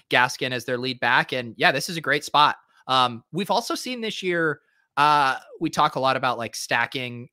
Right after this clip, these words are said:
and stuff in D F S and which Q B running back stacks are viable. I think a Tua Gaskin stack is honestly viable with how much he catches passes and just the fact that they could, you know, they could put up thirty-five points,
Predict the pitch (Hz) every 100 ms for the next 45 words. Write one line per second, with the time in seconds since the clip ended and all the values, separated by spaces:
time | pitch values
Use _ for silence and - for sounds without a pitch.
0 | 131 120 110 - 123 - 113 127 120 120
1 | 139 139 123 117 123 131 - - _ _
2 | - _ - 160 147 127 123 135 135 143
3 | 156 - - - 139 160 170 131 123 143
4 | 180 196 - - 214 320 220 - 147 143
5 | 120 120 - 127 117 - 123 117 127 123
6 | 123 127 127 113 120 120 117 110 123 123
7 | 120 - - _ 170 147 156 131 - 135
8 | 135 - 131 120 143 127 127 123 117 -
9 | _ _ _ 120 151 143 135 - 127 -
10 | 107 120 110 107 _ 214 85 110 175 156
11 | 143 127 - 131 123 123 - 151 151 139